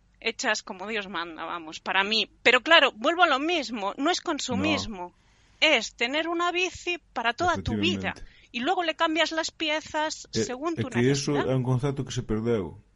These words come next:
Speaker 2: É un, é un concepto que se perdeu, é un, é unha pasada. Porque ao final as geometrías, eh, tampouco, eh, cambian tanto cos anos. E os materiales tampouco,
Speaker 1: Mm, mm.
Speaker 2: eh, deron un salto cualitativo. Nos últimos, eh, dez anos ou nos últimos quince anos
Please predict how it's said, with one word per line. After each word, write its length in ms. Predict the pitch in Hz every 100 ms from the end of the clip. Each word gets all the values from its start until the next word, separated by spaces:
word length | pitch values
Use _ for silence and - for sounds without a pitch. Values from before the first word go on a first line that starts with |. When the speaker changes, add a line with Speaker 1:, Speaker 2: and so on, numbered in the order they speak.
| _ _
Speaker 2:
É 80 | -
un, 240 | 107 107 -
é 80 | 107
un 100 | 120
concepto 440 | 117 117 123 123 107
que 40 |
se 60 | 117
perdeu, 480 | 101 214 110 101 98
é 160 | 98 98
un, 160 | 101 107
é 140 | - 107
unha 160 | 117
pasada. 540 | 107 98 110 95 85 82 - - - - -
Porque 180 | 101
ao 80 | 113
final 300 | 113 120 127
as 80 | 127
geometrías, 720 | - 123 123 120 135 139 135 -
eh, 80 | -
tampouco, 720 | 101 120 110 131 - 127 117
eh, 380 | 110 113 110 101
cambian 460 | 113 120 110 110 101
tanto 380 | 113 104 101 95
cos 140 | 98 110
anos. 460 | 98 90 - - _ _ _
E 80 | -
os 80 | 104
materiales 600 | 113 107 117 127 135 131 -
tampouco, 720 | 117 110 139 139 131 127 -
Speaker 1:
Mm, 80 | -
mm. 80 |
Speaker 2:
eh, 160 | 110 107
deron 300 | 117 123 120
un 160 | 117 117
salto 300 | 123 120 120
cualitativo. 680 | 117 117 107 110 131 113 113
Nos 180 | 117 113 147
últimos, 440 | 151 151 139 -
eh, 240 | 127 123 113
dez 240 | 131 135
anos 360 | 143 165 147 113
ou 40 | 120
nos 120 | 120
últimos 260 | 127 127 -
quince 240 | 131 113
anos 160 | 131 139